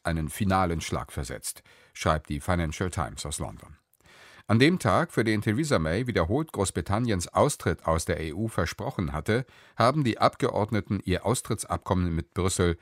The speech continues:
zum dritten Mal zurückgewiesen. Großbritannien ist immer noch in der E U,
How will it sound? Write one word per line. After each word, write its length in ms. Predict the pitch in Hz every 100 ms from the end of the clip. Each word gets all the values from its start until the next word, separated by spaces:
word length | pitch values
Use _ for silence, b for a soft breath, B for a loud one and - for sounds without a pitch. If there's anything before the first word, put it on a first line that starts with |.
| b
zum 240 | b 117 98
dritten 300 | 82 82 82
Mal 280 | 76 76 78
zurückgewiesen. 720 | 104 95 98 76 - - 107 _ _ _ _ _ B B B 98
Großbritannien 720 | 120 147 - 131 151 160 156 -
ist 160 | 117
immer 200 | 117 107
noch 220 | 107 104 -
in 180 | 95 87
der 180 | 90 -
E 100 | 104
U, 300 | 82 65